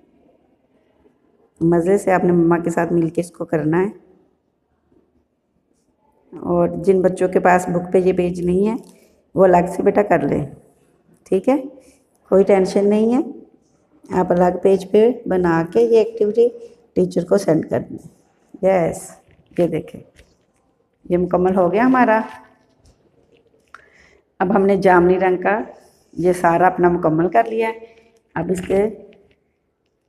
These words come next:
पॉट में हम color करेंगे,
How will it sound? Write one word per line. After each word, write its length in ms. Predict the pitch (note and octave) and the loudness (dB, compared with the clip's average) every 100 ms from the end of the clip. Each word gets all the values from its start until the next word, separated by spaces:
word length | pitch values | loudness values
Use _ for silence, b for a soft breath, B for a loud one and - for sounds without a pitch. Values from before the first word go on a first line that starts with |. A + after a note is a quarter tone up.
| _ _ _ _ _ _ _ _ | _ _ _ _ _ _ _ _
पॉट 260 | F#3 F3+ F3 | 0 0 0
में 80 | F#3+ | -2
हम 200 | G3 F#3+ | -2 -2
color 300 | F#3 F3+ F3+ | 0 0 0
करेंगे, 420 | F#3 G3+ G#3+ C4+ | -2 -2 -2 -4